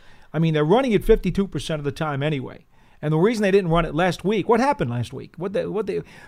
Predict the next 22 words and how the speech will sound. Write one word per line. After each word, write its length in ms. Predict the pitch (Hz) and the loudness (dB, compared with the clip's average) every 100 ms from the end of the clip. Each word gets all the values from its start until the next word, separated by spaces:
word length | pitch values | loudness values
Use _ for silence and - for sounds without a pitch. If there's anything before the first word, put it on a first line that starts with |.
| - | -4
Cook 220 | 269 262 | -2 2
had, 120 | 220 | 0
like, 160 | 190 156 | 0 -2
fifteen 440 | - 226 - 214 | -2 -4 -2 -2
yards 320 | 196 196 185 156 | 0 2 0 -2
of 60 | |
rushing 340 | 139 170 - 151 | -2 -2 -2 -6
in 60 | |
the 80 | 127 | -4
first 340 | - 156 - | -4 -4 -4
half 260 | 156 139 127 | -6 -6 -6
on, 100 | 135 | -8
like, 200 | 131 127 | -8 -4
eight 200 | 151 175 | -4 -2
carries 460 | - 143 - 123 - - - | 0 -2 -4 -12 -16 -18 -10
because 280 | - 151 147 | -6 -4 -2
the 80 | 147 | -4
Bears 360 | 117 175 202 | -2 0 0
shut 280 | - - 175 | 0 -2 -2
him 180 | 165 165 | 0 0
down 380 | 135 151 147 127 | -2 -2 -2 -4
cold. 600 | - - 196 180 127 - | -6 4 6 6 4 -8